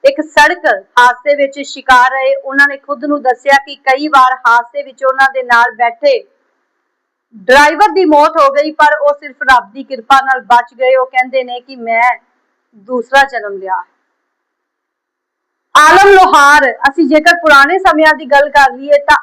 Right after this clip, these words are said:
ਆਲਮ ਲੋਹਾਰ ਪਾਕਿਸਤਾਨੀ ਪੰਜਾਬੀ ਗਾਇਕ ਜੋ ਆਪਣੀ ਤਕਰੀਰੀ ਆਵਾਜ਼ ਨਾਲ ਮਸ਼ਹੂਰ ਸਨ, ਉਹਨਾਂ ਨੇ ਉੱਨੀ ਸੌ ਉਨਾਸੀ ਵਿੱਚ ਇੱਕ ਰੋਡ ਹਾਦਸੇ 'ਚ ਮਾਰੇ ਗਏ। ਉਹਨਾਂ ਦਾ ਗੀਤ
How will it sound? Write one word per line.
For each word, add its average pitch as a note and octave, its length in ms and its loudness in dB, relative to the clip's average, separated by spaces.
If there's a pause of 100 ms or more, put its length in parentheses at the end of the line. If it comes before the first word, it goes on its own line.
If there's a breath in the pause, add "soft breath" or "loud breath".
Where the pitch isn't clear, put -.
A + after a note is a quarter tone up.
ਆਲਮ C#4+ 420 0 (340)
ਲੋਹਾਰ C4+ 440 2
ਪਾਕਿਸਤਾਨੀ D4 720 -2
ਪੰਜਾਬੀ C4+ 520 -2
ਗਾਇਕ C4 280 0
ਜੋ C4 180 -6
ਆਪਣੀ C#4+ 440 -2 (540)
ਤਕਰੀਰੀ D#4 520 2
ਆਵਾਜ਼ D4 420 2
ਨਾਲ D#4 100 0
ਮਸ਼ਹੂਰ C#4+ 400 -8
ਸਨ, D4+ 300 0
ਉਹਨਾਂ D4+ 240 0
ਨੇ D4+ 200 -4
ਉੱਨੀ D4 300 0
ਸੌ F4+ 200 0
ਉਨਾਸੀ C4 500 0
ਵਿੱਚ E4+ 180 -10
ਇੱਕ D#4 160 -6
ਰੋਡ C4+ 360 2 (100)
ਹਾਦਸੇ B3 280 -2
'ਚ C#4 180 -16
ਮਾਰੇ B3+ 340 0
ਗਏ। C#4+ 360 0 (420)
ਉਹਨਾਂ F4 300 4
ਦਾ E4 160 0 (100)
ਗੀਤ D4 240 -12